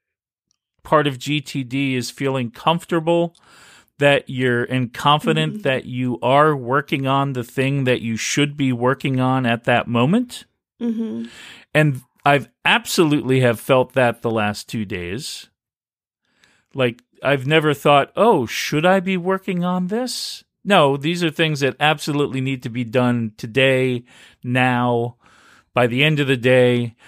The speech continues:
Speaker 2: Mm-hmm.
Speaker 1: Um, and so as I'm kind of thinking out loud here, I guess possibly the, the benefit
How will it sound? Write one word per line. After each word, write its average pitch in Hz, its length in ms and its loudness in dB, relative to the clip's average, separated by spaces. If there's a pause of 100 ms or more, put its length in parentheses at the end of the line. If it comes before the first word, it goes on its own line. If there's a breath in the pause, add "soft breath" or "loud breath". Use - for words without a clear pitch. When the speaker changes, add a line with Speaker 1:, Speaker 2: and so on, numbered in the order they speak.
(120)
Speaker 2:
Mm-hmm. 220 120 -4
Speaker 1:
Um, 120 540 2 (1120)
and 139 400 2 (1400)
so 143 960 0 (640)
as 135 180 0
I'm 127 180 2
kind 147 200 -4
of 123 80 -8
thinking 147 340 -2
out 120 180 0
loud 139 280 2
here, 110 340 -2 (1400 loud breath)
I 151 80 0
guess 165 240 2
possibly 147 840 2
the, 113 500 0 (300)
the 123 120 2
benefit 135 960 0